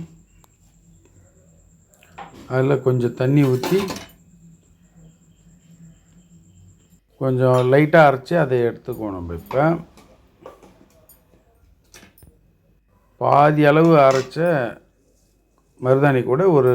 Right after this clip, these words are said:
ரெண்டு, மூணு கொ-, கொத்து கருவேப்பிலை அதுல சேர்த்துக்குவோம். அதையும் நல்லா சுத்தம் பண்ணி அந்த ஜார்லேயே போட்டு அதை நல்லா பேஸ்ட்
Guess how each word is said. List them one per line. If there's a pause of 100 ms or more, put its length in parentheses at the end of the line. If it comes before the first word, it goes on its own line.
(140)
ரெண்டு,
மூணு (100)
கொ-,
கொத்து
கருவேப்பிலை
அதுல (760)
சேர்த்துக்குவோம். (2000)
அதையும்
நல்லா (120)
சுத்தம்
பண்ணி (1300)
அந்த (100)
ஜார்லேயே (120)
போட்டு (1400)
அதை
நல்லா (200)
பேஸ்ட்